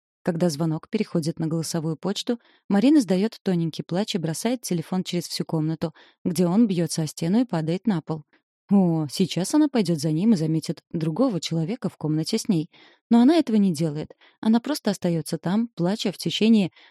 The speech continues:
как мне кажется, целого часа. Но на самом деле это длится всего две минуты. Я знаю, потому что всё это время смотрю на телефон Агуана.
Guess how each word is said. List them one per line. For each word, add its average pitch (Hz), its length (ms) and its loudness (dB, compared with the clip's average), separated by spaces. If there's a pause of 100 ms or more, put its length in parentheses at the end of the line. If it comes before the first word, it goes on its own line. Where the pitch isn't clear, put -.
(100)
как - 220 -2
мне 170 160 2
кажется, 226 400 -2
целого 170 340 -4
часа. - 420 -6 (320)
Но 220 100 2
на 220 80 4
самом 226 320 2
деле 247 280 0
это 160 160 -4
длится 175 360 -4
всего 160 280 -4
две 160 200 -2
минуты. 165 460 -2 (320)
Я 320 180 2
знаю, 185 300 6
потому 170 280 -2
что - 160 -6
всё 165 220 -2
это 151 180 -4
время 156 280 -4
смотрю 185 360 -2
на 156 100 -2
телефон 156 460 -4
Агуана. 165 440 -2